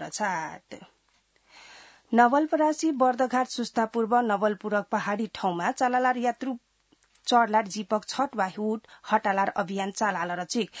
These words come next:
जिल्ला ट्राफिक पुलिस कार्यालय नवलपुरे बाटक बाटे हखलार दुर्घटना बाटे जोग्यालय बल्यो बानालार उद्देश्य सहित उसी अभियान चालाल हो।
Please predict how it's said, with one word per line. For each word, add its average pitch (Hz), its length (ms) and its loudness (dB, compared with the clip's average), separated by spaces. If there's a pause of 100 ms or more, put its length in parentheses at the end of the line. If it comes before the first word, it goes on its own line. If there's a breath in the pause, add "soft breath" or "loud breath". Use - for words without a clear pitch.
(220 loud breath)
जिल्ला 202 260 2
ट्राफिक 196 440 -4
पुलिस 190 220 -6
कार्यालय 190 460 0
नवलपुरे 196 600 -2
बाटक 190 360 -4
बाटे 190 280 -4
हखलार 190 420 -4
दुर्घटना 190 420 -4
बाटे 180 280 -8
जोग्यालय 220 460 -4
बल्यो 190 320 -4
बानालार 196 440 -2
उद्देश्य 185 400 -8
सहित 208 280 -6
उसी 190 220 -6
अभियान 185 400 -4
चालाल 175 380 -4
हो। 190 220 -2